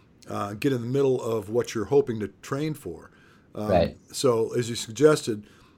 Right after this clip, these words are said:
Speaker 1: doing something like that after your A race, that's just fun. You know, just do something that you're having a good time with.
Speaker 2: Right.
Speaker 1: And, and so the concept of periodization in, in the sport, I think
Speaker 2: Mm-hmm.
Speaker 1: that,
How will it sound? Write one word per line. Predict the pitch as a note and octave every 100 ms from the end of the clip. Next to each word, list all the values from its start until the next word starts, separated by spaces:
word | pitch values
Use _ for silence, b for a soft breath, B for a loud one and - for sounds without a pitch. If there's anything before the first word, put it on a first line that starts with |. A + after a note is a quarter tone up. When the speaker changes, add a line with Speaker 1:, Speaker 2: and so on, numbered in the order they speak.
| _
Speaker 1:
doing | C#3 D3+ C#3
something | D3 B2+ B2+
like | B2 A#2
that | A#2+ A2+ -
after | C3 C#3 D3 - B2
your | A2 G#2
A | B2 D3
race, | G#2+ F#2 G2 - - b b b _
that's | C#3+ -
just | D3 -
fun. | B2 C3+ - - A#2
You |
know, | G#2+ G#2+
just | A#2+ -
do | B2+
something | C3 A#2 B2 A#2
that | G#2 A2
you're | A#2
having | G#2+
a |
good | G#2+ G2
time | - A#2 A#2+
with. | E2 - _ b b b b
Speaker 2:
Right. | F#2+ F2+ D#2+ - b b b -
Speaker 1:
And, | E3+
and | F3 E3 D#3
so | F3+
the | D#3
concept | - F#3 F3+ E3+ -
of | C3
periodization | D#3+ D3+ B2+ C#3 C#3+ C3+ G2+ E2 _ _ b b b _
in, | C3+ B2+ A#2+ -
in | A#2+
the | A2
sport, | - - G#2 F2 - _ _
I | A2+
think | B2 D3 F#2+
Speaker 2:
Mm-hmm. | F#2+
Speaker 1:
that, | A#2+ A2